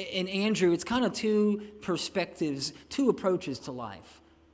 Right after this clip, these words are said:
when we come to a point in our life where we don't have enough. We can focus on what we don't have. We can be detailed on that. We can be so determined on what we don't have that we miss the sight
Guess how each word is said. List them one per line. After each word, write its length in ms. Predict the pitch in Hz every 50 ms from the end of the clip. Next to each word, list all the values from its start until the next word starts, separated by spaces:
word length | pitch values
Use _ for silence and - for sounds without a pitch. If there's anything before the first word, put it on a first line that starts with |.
| _ _ _ _ _ _ _ -
when 140 | 175 170
we 100 | 165 175
come 220 | 170 - 196 190 180
to 100 | 175 160
a 60 | 160
point 320 | - - 190 185 180 175
in 20 | 165
our 80 | 160
life 320 | 156 156 151 151 147 - -
where 100 | 151 143
we 120 | 139 143
don't 180 | 143 147 147 135
have 220 | 143 135 127 123
enough. 540 | 120 117 107 98 92 - - - - - - - - - _ _ - _ _ _ _ _ _ _ _ _ _ _ _ _ _ _ _ _ _ _ _ _ _ -
We 100 | 160 156
can 100 | 170 143
focus 460 | - 208 208 220 208 240 226 214 -
on 100 | 208 196
what 140 | 196 196 190
we 100 | 180 170
don't 260 | 185 185 196 214 185
have. 380 | 180 202 202 208 214 233 240 - - - - - - - - _ _ _ - -
We 120 | - 175 175
can 140 | 175 185 165
be 140 | 185 180
detailed 560 | 151 123 175 196 214 208 - 214 208 214 214 214
on 160 | 208 208 202
that. 320 | 202 208 214 220 233 233 - - - - 175
We 80 | 180
can 180 | 185 - 190 160
be 100 | 180 175
so 280 | - - 214 220 226
determined 520 | 214 214 214 - 233 233 226 208 208 196 190
on 120 | 180 180
what 180 | 185 196 196 196
we 80 | 185
don't 320 | 180 170 196 190 190 180 165
have 460 | 160 160 139 139 135 135 143 139 - - - - - - -
that 180 | 190 185 190 190
we 100 | 196 196
miss 320 | 185 185 208 254 247 -
the 160 | - 208 185
sight 540 | - - - - 233 220 214 190 180 175